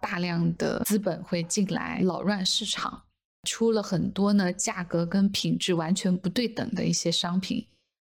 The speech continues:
那其实是伤害了很多消费者的信心的。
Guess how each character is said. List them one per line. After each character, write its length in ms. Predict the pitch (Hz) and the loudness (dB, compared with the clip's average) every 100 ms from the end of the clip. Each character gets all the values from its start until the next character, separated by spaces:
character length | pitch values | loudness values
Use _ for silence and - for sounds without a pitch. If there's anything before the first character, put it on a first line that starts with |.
| - | -2
那 100 | 254 | 0
其 160 | - | 2
实 160 | 240 311 | 2 2
是 160 | 302 302 | 0 0
伤 220 | 285 277 | 0 0
害 180 | 320 247 | 0 0
了 100 | 180 | 2
很 220 | 170 160 | 0 0
多 140 | 170 | 0
消 200 | 180 185 | 0 0
费 200 | 190 180 | 0 0
者 180 | 170 - | 0 -2
的 220 | - 87 | -4 -4
信 220 | - 220 190 | 0 2 2
心 260 | 220 220 | 4 4
的。 160 | 190 | 4